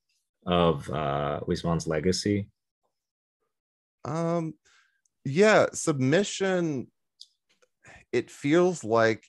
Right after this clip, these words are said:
Speaker 2: it happened a million years ago, even though it was twenty fifteen.
Speaker 1: Mm-hmm.
Speaker 2: And, uh, this was before Red Scare popularized Welbeck with, uh, e-girls and, like, internet people.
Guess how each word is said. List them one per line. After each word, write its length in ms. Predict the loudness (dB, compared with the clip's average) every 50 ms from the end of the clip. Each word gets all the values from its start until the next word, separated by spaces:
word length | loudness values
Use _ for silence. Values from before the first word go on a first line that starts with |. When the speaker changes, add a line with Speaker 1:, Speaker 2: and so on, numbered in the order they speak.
| _ -4
Speaker 2:
it 180 | -2 -2 -2 -2
happened 500 | -2 0 0 0 2 0 -2 -2 -2 -2
a 60 | -2 -2
million 580 | -2 0 0 0 0 0 0 0 -2 -2 -2
years 300 | -2 -4 -4 -4 -4 -4
ago, 380 | -4 -2 -2 0 0 0 -2 -4 -6
even 200 | -6 -4 -2 -2
though 200 | 0 0 -2 -2
it 180 | -2 -4 -4 -2
was 380 | -2 -2 -2 -2 -4 -6 -10 -10
twenty 240 | -6 -4 -4 -4
fifteen. 720 | -2 -4 -4 -6 -6 _ -8 -6 -6 -4 -6 -6 -8 -10 -12 _ _ _ _ _ _ _ _ _ _ _ -4
Speaker 1:
Mm-hmm. 100 | -2 0
Speaker 2:
And, 600 | 2 2 2 2 0 0 -2 -4 -6 -8 -12 -18 _ _ _ _ _ _ _ _ _ _ _ -12 -8
uh, 380 | -4 -2 -2 0 0 -2 -2 -4
this 260 | -2 -2 -2 -2 -2
was 200 | -4 -4 -4 -4
before 1120 | _ 0 0 0 0 -2 -14 -6 -2 0 2 2 4 4 4 4 4 2 2 0 -2 -8 _ _ _ _ _ _ _ _ _ -12
Red 320 | -6 -2 0 0 0 0 -2
Scare 440 | -6 -12 -8 -4 -2 0 2 2 0
popularized 1080 | 0 0 0 2 2 2 0 -2 -2 -2 0 0 0 0 0 0 -2 -4 -6 -8 -12 -12
Welbeck 600 | -6 -2 0 0 0 0 0 0 0 0 0 -4 _ -18 _ _ -6
with, 300 | -4 -2 -2 -4 -6 -12 -20 _
uh, 80 | -20 -20 _ _ -20 -18 -18 -16 -16 -18 -20 -20 -20 -20 -20 -20 -20 _ _ -4
e-girls 580 | -4 -4 -2 -2 -2 -2 0 0 0 -2 -2
and, 100 | -4 -2
like, 220 | -2 -2 -4 -6 -4
internet 400 | -2 0 0 0 0 0 -2 -4
people. 540 | -6 -6 -6 -4 -2 0 0 0 0 -4